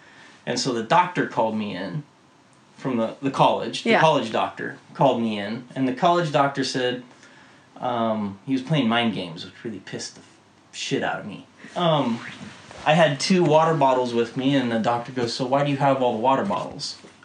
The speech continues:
Speaker 1: I was like, "Oh, because I'm still running five, six miles a day."
Speaker 2: No, what was the sport you were playing?
Speaker 1: I was trying out for the track team.
Speaker 2: Okay.
Speaker 1: At college. Um, and so the doctor said, "Uh, y-, you're still running five, six miles a day?"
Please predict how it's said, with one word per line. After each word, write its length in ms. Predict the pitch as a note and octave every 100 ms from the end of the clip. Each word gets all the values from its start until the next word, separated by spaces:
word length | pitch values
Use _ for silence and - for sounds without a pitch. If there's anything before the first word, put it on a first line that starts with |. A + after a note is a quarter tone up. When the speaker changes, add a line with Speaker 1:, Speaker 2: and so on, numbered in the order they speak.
| -
Speaker 1:
I 60 | C3+
was 140 | C#3
like, 100 | C#3+
"Oh, 120 | D3+ C3
because 280 | C3+ C#3+
I'm 120 | C#3 C3+
still 240 | - D3+
running 340 | C3 C#3 B2+
five, 360 | A#2 B2 A#2+ A2+
six 280 | B2 A#2 -
miles 300 | A#2 A2+ G#2+
a 40 |
day." 300 | G#2 C4+ C4+ -
Speaker 2:
No, 140 | C#4
what 60 | C#4+
was 80 | C#4+
the 80 | C#4+
sport 280 | - C#4+
you 60 | F#3
were 80 | F3
playing? 360 | F3 B2 F3+ - - _ - - - -
Speaker 1:
I 120 | D3
was 160 | D3+ -
trying 260 | F3+ D3+
out 160 | C#3+ -
for 120 | C3+
the 100 | A#2
track 300 | - A#2+ -
team. 140 | - - - A#3
Speaker 2:
Okay. 320 | C4+ F#3+ - - - - - _ - C3+
Speaker 1:
At 140 | C3+ C3
college. 500 | A#2 G2 D#2 - - - - F#3 -
Um, 560 | D#3 C#3 B2 A2+ A2 - _ _ _ _ _ - - -
and 120 | D3+
so 140 | C#3 E3
the 140 | D3
doctor 340 | D#3+ F3 - D3+
said, 380 | - C3 B2+ - _ - _ _ _ _
"Uh, 100 | - - - _ _ _ _ _
y-, 140 | F3+ E3+
you're 120 | E3+
still 280 | F3 - F#3
running 420 | C3+ C3 D3+ E3+
five, 380 | D#3+ - D#3 E3
six 220 | E3+ E3
miles 280 | F3 E3+ F3
a 40 | F3
day?" 300 | F3+ G3